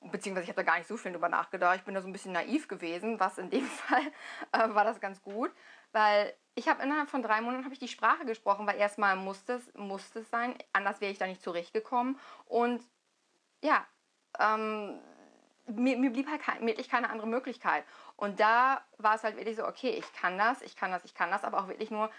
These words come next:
weil es gab da keine andere Lösung. Was hätte ich da machen sollen? Hätte ich da ein, also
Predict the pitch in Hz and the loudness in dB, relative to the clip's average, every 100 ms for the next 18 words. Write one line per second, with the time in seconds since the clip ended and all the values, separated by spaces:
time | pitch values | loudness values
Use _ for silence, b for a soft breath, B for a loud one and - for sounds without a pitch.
0 | B 202 202 - _ _ - 185 - 220 | B 2 2 -2 _ _ -16 -10 2 2
1 | - 214 208 208 196 - 190 185 185 226 | 2 0 0 0 0 0 -2 -2 -2 -2
2 | 156 156 180 202 190 - 185 214 208 170 | -4 -4 -2 0 -2 -2 0 0 0 -2
3 | 170 175 - 180 175 160 B B B _ | -2 -6 0 4 4 2 B B B _
4 | - 190 196 214 190 190 | -2 0 2 0 -2 -4